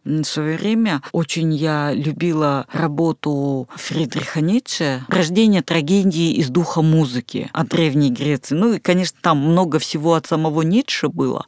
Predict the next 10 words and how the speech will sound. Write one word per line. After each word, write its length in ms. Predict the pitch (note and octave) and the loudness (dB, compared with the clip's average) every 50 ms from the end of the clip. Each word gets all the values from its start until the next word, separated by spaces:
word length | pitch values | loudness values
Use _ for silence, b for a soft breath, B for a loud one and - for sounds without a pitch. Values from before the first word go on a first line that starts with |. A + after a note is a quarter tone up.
| B B B | B B B
но 220 | F#3 G3 G3+ - | 2 2 2 2
он 400 | - F#3+ G#3 G3+ F#3+ F3+ E3+ - | 2 4 4 4 4 2 2 0
объясняет 580 | - E3+ D3+ - D#3+ - - E3+ F#3 F3+ F3 - | -2 -2 -2 -2 -4 -4 0 0 2 0 0 0
такую 340 | - E3+ D#3 - E3 E3+ D#3+ | -2 -4 -2 0 -2 0 2
вещь, 260 | D#3 A3 B3+ C4+ - | 2 2 2 2 0
что 480 | - - - - - D#3+ D3+ D3 C#3 B B B B | -4 -6 -6 -4 -2 -2 0 -2 -4 B B B B
маленький 540 | B E3+ F#3 F#3+ F3+ E3+ E3 D#3 C#3 - C#3 | B 2 4 4 4 4 4 2 2 0 0
вот 160 | C3 C#3 - | -2 -2 0
такой 240 | - D3 - - D3 | -2 -2 -2 -2 -2
вот 240 | B2+ C#3 C3 - | -2 -2 -4 -6